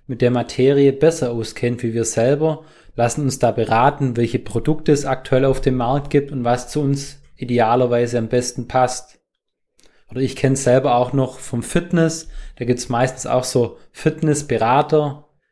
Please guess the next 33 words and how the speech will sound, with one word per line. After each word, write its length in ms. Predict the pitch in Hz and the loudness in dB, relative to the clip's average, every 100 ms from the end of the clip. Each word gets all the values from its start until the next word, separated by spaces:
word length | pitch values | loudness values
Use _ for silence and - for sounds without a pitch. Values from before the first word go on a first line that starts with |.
| _ | _
Schrägstrich 680 | - - 123 139 - - 117 | -18 -4 0 0 0 -6 -8
Trainer, 460 | - 120 151 180 170 | -6 -2 2 2 0
die 80 | 135 | -4
können 240 | - 139 | -2 0
meistens 420 | 131 123 123 120 - | 0 -2 -2 -6 -6
beides 400 | 110 131 156 135 | 0 4 4 2
oder 140 | 120 | -6
kombinieren 640 | - 123 113 117 143 180 | -6 -6 -4 0 2 2
das, 300 | 180 180 180 - - - | 2 0 -4 -10 -20 -12
die 60 | - | -4
beraten 460 | 120 117 123 135 127 | 0 4 4 2 0
dich, 200 | 120 - | -4 0
wie 80 | |
du 60 | 120 | -2
dich 200 | 131 135 | -2 -4
ernähren 460 | 143 113 107 120 123 | -6 -4 -2 -2 -2
sollst, 520 | - 113 117 113 - - - - - _ | 0 2 2 -2 -14 -20 -20 -20 -20 _
welche 260 | 123 117 127 | 0 0 -2
Trainingsform 720 | - 123 131 123 - 120 120 | 0 2 2 -2 -2 -2 0
für 100 | 123 | -4
dich 220 | 117 113 | -4 -2
geeignet 520 | - - 113 123 123 | -2 0 0 0 0
ist, 300 | 123 123 - _ - - _ | -2 -4 -8 _ -20 -20 _
zeigen 340 | - 117 139 | -2 2 4
dir 120 | 139 123 | 4 2
aber 140 | - | 0
idealerweise 800 | 131 120 107 113 131 123 123 139 | -4 -4 0 0 2 2 0 -2
eben 260 | 131 123 | -6 -8
auch, 380 | - 113 123 - - _ _ _ | -6 -2 -2 -2 -16 _ _ _
wie 140 | 131 | -2
du 120 | 135 | 0
die 180 | 135 127 | 0 -4
Bewegung 760 | 123 117 123 135 135 135 131 | -4 2 4 4 4 2 -2